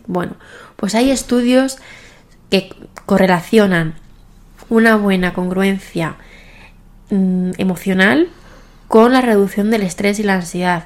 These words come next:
y datan de hace más de veinte años. Se exploró el efecto que tiene la congruencia entre el patrón de conducta, cómo actuamos, y la satisfacción emocional, si estamos de acuerdo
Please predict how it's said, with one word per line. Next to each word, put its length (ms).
y 180
datan 540
de 460
hace 220
más 180
de 100
veinte 320
años. 460
Se 120
exploró 400
el 100
efecto 540
que 80
tiene 220
la 140
congruencia 880
entre 320
el 80
patrón 460
de 120
conducta, 640
cómo 260
actuamos, 760
y 140
la 80
satisfacción 580
emocional, 640
si 140
estamos 400
de 80
acuerdo 580